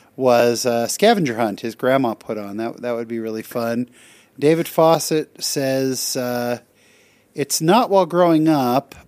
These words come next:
but my most memorable experience with F H E was on my mission in Chile. A ward member explained to us that almost no ward, uh, no one in wa-, the ward could afford F H E. We couldn't understand why. After several weeks,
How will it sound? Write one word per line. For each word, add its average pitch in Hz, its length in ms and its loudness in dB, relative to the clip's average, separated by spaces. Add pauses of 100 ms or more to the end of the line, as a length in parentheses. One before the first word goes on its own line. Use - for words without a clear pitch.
(120)
but 143 640 0
my 139 240 -2
most 143 320 0
memorable 151 400 0
experience 135 480 -2
with 131 120 -6
F 123 120 -2
H 127 280 -4
E 143 80 -2
was 131 120 -6
on 123 140 -2
my 120 140 -2
mission 135 400 -2
in 117 140 -6
Chile. 120 460 -6 (540)
A 127 60 -4
ward 156 300 4
member 151 260 2
explained 135 600 -2
to 135 140 -6
us 120 340 -4 (340)
that 123 120 -6
almost 175 380 0
no 151 240 0
ward, 131 640 0 (800)
uh, 127 360 2
no 143 180 4
one 147 220 4
in 160 260 2
wa-, 143 180 0
the 139 140 0
ward 127 300 0
could 131 140 -4
afford 127 300 0
F 123 180 -2
H 120 280 -2
E. 135 160 2
We 110 160 -6
couldn't 139 280 -2
understand 123 500 -4
why. 131 220 0
After 117 260 -6
several 151 320 0
weeks, 131 300 -2